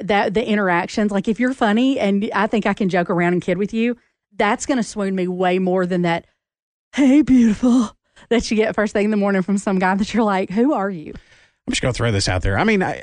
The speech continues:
Speaker 2: I'm, I'm dating. I'm, I'm single.
Speaker 1: Yeah.
Speaker 2: I'm dating.
Speaker 1: That how that works?
Speaker 2: There might be, right? There might be, like, a couple people that I'm, like, talk to and,
Speaker 1: Yeah.
Speaker 2: you know, trying to figure out who is what, what they're like, yada, yada,
Speaker 1: Right.
Speaker 2: yada.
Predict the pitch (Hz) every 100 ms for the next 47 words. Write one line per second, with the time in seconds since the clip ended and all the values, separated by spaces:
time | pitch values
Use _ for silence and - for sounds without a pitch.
0 | _ 214 247 175 214 113 98 78 80 85
1 | 180 - 185 180 - 156 156 156 _ _
2 | - 190 202 180 165 135 135 139 139 135
3 | _ _ _ _ 214 208 240 240 233 269
4 | 233 - 190 175 233 208 277 - 196 160
5 | 185 165 190 196 196 180 185 175 170 -
6 | - _ _ _ _ _ _ _ 160 -
7 | 202 185 185 196 202 190 185 175 190 185
8 | 185 - 185 185 - 160 226 240 175 294
9 | 330 _ _ 220 196 220 226 220 208 185
10 | _ _ _ _ _ _ _ 160 165 160
11 | 170 214 131 165 180 180 180 - 139 127
12 | 139 202 147 151 175 147 127 165 160 135
13 | 139 147 156 320 -